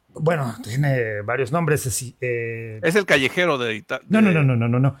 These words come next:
Speaker 2: Es
Speaker 1: Es
Speaker 2: una
Speaker 1: un circuito permanente, eh, pues muy, muy solicitado en aquella época. Es este el, perdón, pero se me fue el nombre. Se me acuerdo de la
Speaker 2: Ok.
Speaker 1: maldita curva. Perdón, perdón, perdón.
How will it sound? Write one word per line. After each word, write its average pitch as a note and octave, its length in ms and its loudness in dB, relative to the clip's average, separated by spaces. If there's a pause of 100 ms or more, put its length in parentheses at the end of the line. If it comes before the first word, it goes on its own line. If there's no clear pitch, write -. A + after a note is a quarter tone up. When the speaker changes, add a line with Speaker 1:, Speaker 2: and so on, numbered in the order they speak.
Speaker 2:
Es C3+ 140 -8
Speaker 1:
Es - 0 -
Speaker 2:
una E3 180 4
Speaker 1:
un A3 80 6
circuito F#3+ 440 4
permanente, D3+ 1000 2
eh, A#2 40 0
pues G#2 260 -12
muy, D#3 380 2
muy D3 220 0
solicitado C#3+ 560 -4
en C3+ 100 -2
aquella C3+ 300 -6
época. D#3 420 -4
Es B2+ 400 -4
este C3+ 320 -4
el, G#2 420 -6 (1080)
perdón, D#3+ 640 4
pero B2 140 0
se B2+ 120 -2
me A#2 100 2
fue D3+ 140 2
el D3 60 2
nombre. D#3+ 380 2
Se - 200 -18
me G2 80 -14 (200)
acuerdo B2+ 300 0
de B2+ 60 4
la G#2 80 2
Speaker 2:
Ok. F#2+ 40 -2
Speaker 1:
maldita D3 420 2
curva. C3+ 340 -2 (100)
Perdón, G2+ 320 -20
perdón, - 260 -20
perdón. A#2+ 180 -4